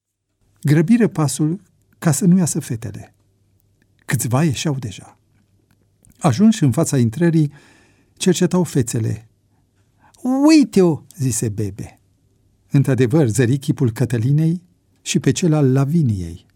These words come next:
Când fetele ajunseră în ușă, Ricky le ținu calea. "A, bună!" zise el degajat. "Sărut mâna!" adăugă Bebe.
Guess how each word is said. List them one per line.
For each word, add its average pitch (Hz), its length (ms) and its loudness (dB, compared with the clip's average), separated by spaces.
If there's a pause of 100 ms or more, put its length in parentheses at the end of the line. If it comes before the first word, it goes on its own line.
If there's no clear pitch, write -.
(960)
Când 147 220 0
fetele 190 380 2
ajunseră 147 460 2
în 123 160 2
ușă, 160 560 0 (380)
Ricky 156 380 -2
le 151 120 0
ținu 143 280 -2
calea. 101 560 -10 (680)
"A, 214 140 4
bună!" 139 560 2 (260)
zise 127 260 -4
el 117 100 0
degajat. 107 680 -8 (500)
"Sărut 139 460 -4
mâna!" 139 760 4
adăugă 113 480 -6
Bebe. 110 440 -10